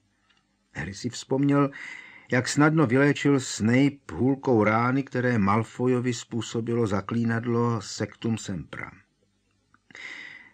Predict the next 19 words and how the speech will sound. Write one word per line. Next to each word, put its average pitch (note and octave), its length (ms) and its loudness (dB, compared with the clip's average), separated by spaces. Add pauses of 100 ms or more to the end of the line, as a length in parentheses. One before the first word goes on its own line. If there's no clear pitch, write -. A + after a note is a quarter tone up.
(500)
„Neznáte A2 880 2
nějaké G2 640 0
kouzlo, G#2 800 2 (280)
které A2 360 0
by G2+ 160 -4
se G#2 180 -6
na G2+ 140 -2
to G#2+ 120 -6
dalo G#2 240 0
použít?“ G#2+ 640 -2 (540)
zeptal - 320 -6
se - 140 -10
ošetřovatelky. D2+ 920 -12 (1700)
„Na C3 100 4
tahle F3+ 260 6
zranění D#3 560 4
žádné C3+ 440 2
kouzlo B2 380 0
nezabírá,“ D#2 800 -2